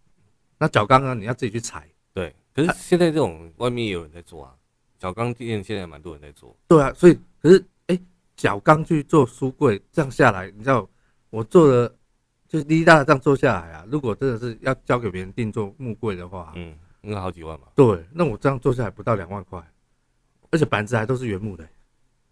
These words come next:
Speaker 2: 哦，是哦。
Speaker 1: 诶，为什么？因为他竟然帮我去找到那种，那种原木批发商，你知道吗？
Speaker 2: 哦，OK，OK。
Speaker 1: 我还去载，我还用我的车子去那个苗栗那边载。
Speaker 2: 哇。
Speaker 1: <laughs> 那个自家的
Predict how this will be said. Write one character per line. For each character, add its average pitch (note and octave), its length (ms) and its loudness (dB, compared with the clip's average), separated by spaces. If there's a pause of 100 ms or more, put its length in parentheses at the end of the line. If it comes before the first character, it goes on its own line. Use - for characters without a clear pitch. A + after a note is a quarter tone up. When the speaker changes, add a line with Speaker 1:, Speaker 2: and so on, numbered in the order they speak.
(100)
Speaker 2:
哦， E2+ 140 -18
是 G2 140 -16
哦。 D2+ 80 -16 (580)
Speaker 1:
诶， C#3 80 -6
为 E3 120 6
什 A2 100 -6
么？ F#2+ 120 -10
因 D3 100 -2
为 D#3+ 60 2
他 D3+ 160 -4
竟 - 120 -4
然 B2 80 0
帮 B2+ 100 -4
我 A2+ 60 -6
去 A#2+ 80 -10
找 E2+ 140 -10
到 A2+ 160 -8
那 A#2+ 60 -6
种， F2 260 -12
那 C3 100 -12
种 G2+ 120 -10
原 A2 140 -6
木 C3+ 140 -6
批 - 160 -16
发 A2+ 160 0
商， G2+ 240 -6
你 F#2 80 -18
知 E2+ 80 -18
道 F2+ 140 -12
吗？ D#2+ 200 -20
Speaker 2:
哦， G2 360 -8
OK，OK。 D#2+ 440 -20 (240)
Speaker 1:
我 A2+ 100 -4
还 C3 100 4
去 F3 80 4
载， A2 340 4
我 G#2 100 -4
还 C#3 80 4
用 D#3+ 140 2
我 A2 80 -4
的 A#2 60 -4
车 D3 320 10
子 B2+ 160 0
去 C3 180 -6
那 B2+ 120 -6
个 A2 220 -6 (600)
苗 B2 240 2
栗 C#3+ 140 2
那 C3+ 100 -4
边 B2 160 -8
载。 A#2 240 -2 (600)
Speaker 2:
哇。 - 420 -8
Speaker 1:
<laughs> - 100 -20 (420)
那 F#3 140 6
个 D#3 260 10 (180)
自 F3 140 8
家 D3 200 8
的 B2+ 280 6